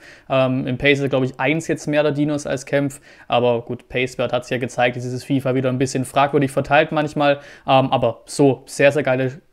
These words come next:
Karte, sehr, sehr schöne Starterkarte, vielleicht auch für ein billiges Bundesliga-Team. Und sonst natürlich, wer wie ich oder viele <laughs> V-F-B-Fans sich irgendwie ein V-F-B-Team mal baut in der Zeit, in Ultimate Team oder eben auch im Karrieremodus,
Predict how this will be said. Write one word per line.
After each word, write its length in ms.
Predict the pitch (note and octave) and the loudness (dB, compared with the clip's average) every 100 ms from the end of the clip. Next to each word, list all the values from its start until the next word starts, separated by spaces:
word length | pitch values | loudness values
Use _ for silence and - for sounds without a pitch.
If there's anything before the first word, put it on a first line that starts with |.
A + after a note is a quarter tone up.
| - | -4
Karte, 420 | C#3 C#3+ D3 C#3+ | 2 4 4 0
sehr, 200 | C3+ C#3 | 2 0
sehr 80 | C3+ | 2
schöne 180 | C#3 C3 | 0 -2
Starterkarte, 680 | - D#3 F3 - D3+ D3+ | 2 4 2 4 4 4
vielleicht 240 | D3 D3+ C#3+ | 2 0 0
auch 140 | C#3+ | -4
für 80 | D3+ | -2
ein 100 | C#3 | 0
billiges 320 | D3 C#3 C3+ | 0 2 0
Bundesliga-Team. 760 | - D#3 D3+ C#3+ C#3 D3 C3+ C3+ - - | 0 -2 0 0 0 2 -2 -2 -14 -12
Und 60 | C3 | -4
sonst 160 | C3+ C3+ | 0 2
natürlich, 340 | C3 B2+ A#2+ | 2 -2 0
wer 300 | B2+ C3 C3+ - | 4 4 4 -2
wie 240 | B2+ B2+ | -4 -2
ich 200 | C#3 C#3+ | 0 -2
oder 160 | C#3+ B2 | -2 -4
viele 240 | - C3+ | -2 -2
<laughs> 20 | |
V-F-B-Fans 760 | C3 D3+ C3 - C3+ C3+ C3 B2+ | 0 0 0 0 -2 0 -4 -4
sich 220 | D3 - | -6 -2
irgendwie 380 | D#3 C#3+ C3+ C#3 | 0 0 0 0
ein 120 | C3+ | 0
V-F-B-Team 640 | C3 C3+ C3 - C#3 C#3 C3+ | -2 0 0 -2 -4 -2 -2
mal 120 | C3 | -2
baut 260 | B2+ C#3+ | 0 0
in 60 | D3 | 0
der 100 | C3 | -4
Zeit, 340 | - C3+ C3+ - - - _ _ - | -2 0 -2 -6 -20 -20 _ _ -2
in 160 | C#3+ C3+ - | -2 -2 -6
Ultimate 440 | D3+ C#3 C3+ C3 C3+ | -4 -2 0 0 0
Team 200 | C#3 C3+ | 0 0
oder 160 | B2+ | 0
eben 160 | C3 B2+ | -2 -2
auch 80 | B2+ | -4
im 80 | B2 | -4
Karrieremodus, 680 | B2 C3+ C3+ B2+ B2+ B2 | 0 2 2 2 -2 -4